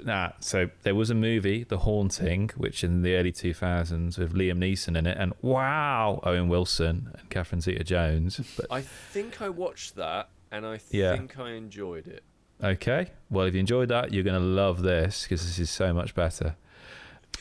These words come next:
Speaker 1: So, Hill House, I absolutely adored. Bly Manor, slightly less so. And what Mike Flanagan, and I suppose he basically is our new, um,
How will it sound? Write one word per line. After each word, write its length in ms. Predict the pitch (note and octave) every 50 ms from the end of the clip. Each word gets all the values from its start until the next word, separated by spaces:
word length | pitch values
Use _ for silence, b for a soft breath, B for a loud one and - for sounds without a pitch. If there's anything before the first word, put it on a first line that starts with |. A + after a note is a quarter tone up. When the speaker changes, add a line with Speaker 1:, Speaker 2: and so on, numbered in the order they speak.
| - -
Speaker 1:
So, 400 | - - A#2 G#2 G2 F#2+ F#2 - - B B B B B B B
Hill 240 | B B2+ D3+ D3+ C3+
House, 320 | A#2 A#2+ A#2 G#2+ G2 - A2
I 80 | G#2
absolutely 300 | G2 - - - G#2+ G2+
adored. 460 | F#2 - G2 F#2 F#2 F#2+ G2 G#2 - -
Bly 240 | - A2 A2 A2 G#2+
Manor, 340 | G#2 G2+ G2 G2 G2 G2
slightly 340 | G2 - - - F#2+ - F#2
less 260 | F#2 F#2 F2 F2+ -
so. 500 | - - - E2 D#2 D#2+ E2 F2 F2+ F#2 - - - - -
And 360 | - - F#2 F#2 F#2 F#2+ G#2
what 320 | G#2+ G#2+ A2 A2 - - A#2
Mike 260 | A2 G#2+ G#2+ - -
Flanagan, 460 | - - G#2 G#2 G#2 G2 F2+ F2 F2
and 240 | F2+ F2 F#2 - - - _ _ _ - -
I 60 | A2
suppose 600 | - G2+ - - A2 G#2+ G2+ F#2+ F#2 F2+ F2 - - - _ - B B B B B B B
he 120 | B A2+
basically 480 | G2+ - B2 B2 A#2+ - B2 - A2 G#2
is 180 | G2 G2 C#3 - - - -
our 200 | G#2 G2+ G2+ G2+
new, 640 | G2+ G#2 G#2 G#2 G#2 G#2 G#2 G#2 G2 G2 G2 F#2+ - - - - - _ _ _ _ _ - -
um, 440 | - - - - - - - A#2